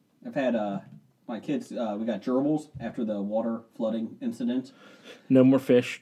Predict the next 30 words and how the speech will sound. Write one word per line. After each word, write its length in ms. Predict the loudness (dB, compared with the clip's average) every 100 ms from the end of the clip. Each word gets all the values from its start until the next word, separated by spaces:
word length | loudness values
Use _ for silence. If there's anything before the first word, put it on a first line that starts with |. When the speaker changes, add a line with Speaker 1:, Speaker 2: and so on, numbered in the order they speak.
| 2
Speaker 2:
gerbils. 400 | 4 4 0 -2
Speaker 1:
Yes. 340 | -4 -4 -6 -6
Uh, 240 | 0 2 2
so 720 | 0 4 6 6 6 2 0 -12 _ -10 2
George 540 | 4 6 6 2 -4 -18 -8
and 420 | -4 -2 -2 0
Elsa, 440 | 2 0 2 -2 -2 _ _ _ -20 _ _ -4
uh, 420 | 2 4 4 2
let's 160 | 0 0
just 180 | -2 0
say, 260 | 0 2 2
uh, 180 | -2 2
Elsa 220 | 0 2
lasted 340 | 2 2 0 -2
two 140 | 2
weeks, 400 | 2 2 -2 -12 -14 -6
and 480 | -2 -2 0 0
there 100 | 0
was 200 | -2 -2 0
mysterious 640 | 0 0 0 2 0 0
circumstances 680 | -2 0 -4 -4 -6 -4 -2
of 120 | 0
why 220 | 0 0
she 180 | 0 -2
died. 460 | -2 -2 -4 -6 -8 _ _ -20 -10 0
She 100 | 4
lasted 200 | 4 4
about 160 | 0 0
three 120 | -4
weeks. 200 | -6